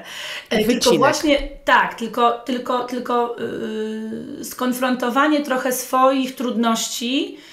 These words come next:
Speaker 1: i tego, co się robi, z drugą osobą w podobnej sytuacji, yy, taką, z którą relacja mnie raczej karmi i buduje, a nie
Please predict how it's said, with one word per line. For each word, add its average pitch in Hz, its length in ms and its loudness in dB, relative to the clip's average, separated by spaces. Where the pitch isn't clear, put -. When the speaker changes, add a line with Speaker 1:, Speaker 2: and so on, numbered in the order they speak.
Speaker 1:
i 247 120 -2
tego, 240 240 2
co 240 120 -4
się 233 180 0
robi, 240 560 -2
z 233 440 2
drugą 269 640 4
osobą 190 720 0
w - 240 -18
podobnej 311 760 4
sytuacji, 262 1080 0
yy, 233 60 2
taką, 294 480 2
z - 100 -14
którą 262 520 4
relacja 262 840 2
mnie 233 760 2
raczej 247 480 2
karmi 247 640 2
i 220 60 -4
buduje, 226 640 2
a 226 140 4
nie 240 600 2